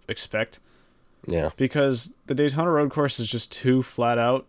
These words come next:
Speaker 1: for Indy cars, I think.
Speaker 2: Yeah.
Speaker 1: Um, the Charlotte Roval would be more interesting, but even that, it's like if you design that, the Charlotte Road Course is more of, like, a nascar designed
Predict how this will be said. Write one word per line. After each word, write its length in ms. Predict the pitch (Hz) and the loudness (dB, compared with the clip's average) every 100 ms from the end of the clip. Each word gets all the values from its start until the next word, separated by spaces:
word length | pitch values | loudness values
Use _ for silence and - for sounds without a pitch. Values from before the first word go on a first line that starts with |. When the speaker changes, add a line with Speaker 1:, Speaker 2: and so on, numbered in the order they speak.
| _ _ | _ _
Speaker 1:
for 180 | - | -8
Indy 200 | 120 131 | -4 -4
cars, 420 | 127 139 135 139 - _ _ _ _ _ | -2 0 0 -2 -10 _ _ _ _ _
I 60 | 127 | -10
think. 340 | - 127 127 101 | -4 -4 -2 2
Speaker 2:
Yeah. 260 | 98 82 82 _ _ _ _ _ _ _ - | 2 4 -2 _ _ _ _ _ _ _ -6
Speaker 1:
Um, 600 | 110 107 107 104 104 107 _ _ _ _ _ _ _ _ _ _ _ _ _ _ _ _ _ _ _ - | -2 -2 -2 -4 -6 -8 _ _ _ _ _ _ _ _ _ _ _ _ _ _ _ _ _ _ _ -4
the 100 | 139 | -2
Charlotte 480 | - 147 180 202 | 2 4 4 4
Roval 400 | 139 143 135 131 | 4 4 4 2
would 160 | 127 120 | 2 2
be 180 | 123 120 | 2 2
more 360 | 110 113 117 | 2 0 0
interesting, 580 | 120 123 127 120 127 123 | -2 -2 -2 -2 -2 -2
but 220 | 117 113 | 0 -2
even 340 | 98 135 151 120 | -2 -4 -2 0
that, 260 | 113 113 | 0 0
it's 200 | 95 - | -2 -2
like 120 | 127 127 | -2 -2
if 120 | 123 | -2
you 60 | |
design 640 | 135 127 131 135 143 147 143 - - - - - _ _ _ _ _ _ _ _ _ _ _ - - | 0 2 2 0 0 -2 -4 -12 -20 -20 -20 -20 _ _ _ _ _ _ _ _ _ _ _ -20 0
that, 300 | 156 170 180 | 4 4 4
the 140 | 147 | 2
Charlotte 340 | 143 165 180 180 | 2 6 6 6
Road 220 | 156 151 | 6 2
Course 220 | 151 135 | 2 0
is 120 | 127 | 2
more 360 | 117 120 135 131 | 4 6 8 8
of, 120 | 117 | 6
like, 280 | 123 117 117 - | 2 2 0 -2
a 60 | |
nascar 640 | 117 113 117 117 - 120 110 | 0 2 2 0 0 0 2
designed 680 | 110 101 107 110 110 107 | 0 2 0 2 2 0